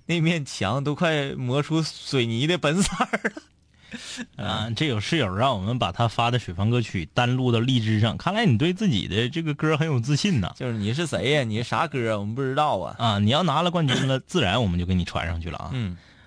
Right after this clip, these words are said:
Speaker 2: 呃，这个是谁？严托托。
Speaker 1: 嗯。
Speaker 2: 高中宿舍社长啊，每天必须在半夜十二点说一段梦话，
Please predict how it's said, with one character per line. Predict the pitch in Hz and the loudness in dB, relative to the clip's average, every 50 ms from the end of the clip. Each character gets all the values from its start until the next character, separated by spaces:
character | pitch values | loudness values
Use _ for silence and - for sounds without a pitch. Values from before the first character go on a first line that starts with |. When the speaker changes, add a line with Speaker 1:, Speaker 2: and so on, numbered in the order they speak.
| - _ | -10 _
Speaker 2:
呃， | - 98 98 95 92 90 90 90 90 87 - - - - - - - - - - _ - - | 0 0 2 2 2 2 0 0 -2 -4 -6 -10 -16 -20 -20 -20 -20 -20 -20 -20 _ -18 -8
这 | - - 98 | -4 -4 -2
个 | 95 92 | -2 -2
是 | - 101 | -4 -4
谁？ | 87 90 85 85 87 - - | -4 -4 -4 -6 -6 -4 -2
严 | 107 107 123 143 | 0 2 4 4
托 | 120 131 131 | 4 4 2
托。 | - - 110 98 87 - - | 2 0 -2 -2 -2 -4 -6
Speaker 1:
嗯。 | 104 101 95 95 - - - - - - - - - - | -6 -6 -6 -8 -12 -16 -20 -20 -20 -20 -20 -20 -14 -2
Speaker 2:
高 | - 170 185 196 | 0 2 2 4
中 | 202 180 185 185 185 180 | 2 2 2 4 2 2
宿 | - - 233 214 | 2 0 0 0
舍 | 165 - 220 214 190 175 160 147 135 131 123 120 | 2 2 2 4 4 4 4 4 4 4 2 2
社 | - - - 208 | 2 2 2 2
长 | 139 104 - - - _ _ _ _ | 2 0 -2 -6 -12 _ _ _ _
啊， | - 85 85 76 67 | -6 -4 -4 -4 -2
每 | 95 104 101 101 | 0 0 0 0
天 | 95 - 151 156 160 156 | 0 0 0 2 2 0
必 | 180 170 | 0 -2
须 | 139 - 151 143 | 0 -2 -2 0
在 | 143 151 143 | 2 2 2
半 | 165 160 151 | 2 0 2
夜 | 147 147 | 0 0
十 | 135 - - 131 | -2 0 0 2
二 | 151 170 131 | 2 2 2
点 | 95 - - | -2 -4 -6
说 | - - 120 | -4 -2 -2
一 | 127 | 0
段 | 143 147 | 2 2
梦 | 143 165 175 156 156 | 4 4 4 4 4
话， | 175 185 - | 4 2 0